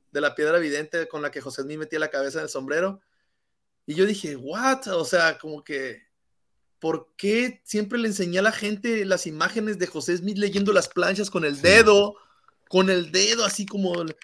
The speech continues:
Speaker 1: ¿qué? O sea, yo estuve enseñando mentiras, lo reconozco, y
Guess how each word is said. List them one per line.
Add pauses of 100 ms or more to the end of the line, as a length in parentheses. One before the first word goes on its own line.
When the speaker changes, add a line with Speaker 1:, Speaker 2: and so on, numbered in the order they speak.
(460)
Speaker 1:
¿qué?
O
sea, (340)
yo
estuve
enseñando
mentiras,
lo
reconozco,
y